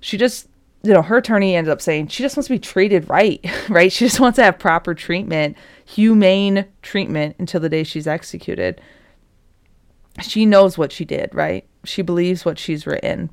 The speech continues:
but she also, she should be treated humanely until that, until her execution day. So a lot of people, as you may suspect,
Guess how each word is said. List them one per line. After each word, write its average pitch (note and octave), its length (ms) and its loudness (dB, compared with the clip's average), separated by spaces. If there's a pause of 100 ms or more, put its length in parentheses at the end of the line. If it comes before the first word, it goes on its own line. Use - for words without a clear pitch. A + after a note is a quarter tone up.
but - 160 -2
she - 200 -12
also, D#3 680 -4 (360)
she - 180 -12
should E3 200 -8
be D#3 120 -6
treated D#3 480 -8
humanely D#3 760 -6 (600)
until D#3+ 320 -8
that, D3 260 -6 (100)
until D#3+ 260 -6
her D#3+ 140 -8
execution - 600 -16
day. - 160 -12 (520)
So F3+ 460 8
a F3 60 2
lot G#3+ 480 0
of C#4+ 120 2
people, G#3 460 -2 (480)
as E3 220 -2
you D#3+ 60 -2
may D3+ 120 -4
suspect, - 540 -6